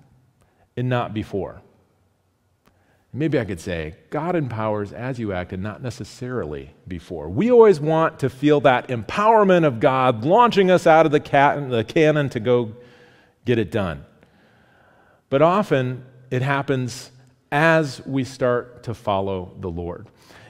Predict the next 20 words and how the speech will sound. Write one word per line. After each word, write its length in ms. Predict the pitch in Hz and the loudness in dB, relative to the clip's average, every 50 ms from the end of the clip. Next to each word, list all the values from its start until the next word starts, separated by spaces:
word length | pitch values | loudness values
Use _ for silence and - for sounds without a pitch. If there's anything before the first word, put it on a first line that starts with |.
| _ | _
And, 300 | - 123 131 131 131 135 | -4 -2 -2 -2 -2 -4
uh, 340 | - 120 123 117 113 113 101 107 | -4 -4 -2 -2 -2 -4 -4 -2
this 220 | 131 165 151 - | -2 -2 -2 -2
is 100 | 139 120 | -2 2
also 300 | 147 151 160 156 175 151 | 2 2 2 2 0 0
known 260 | 143 139 139 135 131 | 0 0 0 0 0
as 200 | 127 127 123 117 | 0 -2 -2 -2
to 80 | - 131 | -4 -2
walk 280 | 117 127 127 139 131 | 0 0 0 0 0
on 160 | 143 131 127 120 | -2 -4 -4 -2
water, 320 | 120 120 120 117 120 117 | 0 0 2 2 2 0
you 100 | 113 107 | 0 -2
have 120 | 113 104 - | -2 -4 -4
to 60 | - | -8
first 300 | 92 - - 117 110 - | -10 -6 -6 -6 -6 -6
step 220 | - - 104 - | -8 -8 -8 -6
out 120 | 104 95 90 | -6 -6 -6
of 60 | 82 | -6
the 40 | 78 | -8
boat, 480 | 80 90 110 117 120 120 - - - | -6 -2 -2 0 0 -2 -4 -12 -20